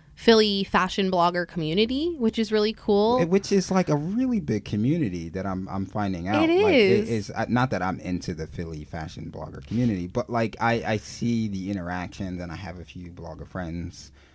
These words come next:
Speaker 2: Um, and it's a huge community.
Speaker 1: It is, and it's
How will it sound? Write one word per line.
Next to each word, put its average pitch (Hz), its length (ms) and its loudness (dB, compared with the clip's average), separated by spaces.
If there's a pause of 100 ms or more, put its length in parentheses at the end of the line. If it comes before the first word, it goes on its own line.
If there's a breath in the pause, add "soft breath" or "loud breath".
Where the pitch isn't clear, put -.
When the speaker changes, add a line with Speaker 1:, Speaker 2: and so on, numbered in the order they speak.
(260 soft breath)
Speaker 2:
Um, 87 540 -8 (100)
and 95 580 -6
it's - 220 -10
a - 20 -4
huge - 540 -12
community. 117 440 -8 (160)
Speaker 1:
It 247 120 6
is, 247 260 8
and 180 160 4
it's 202 180 -4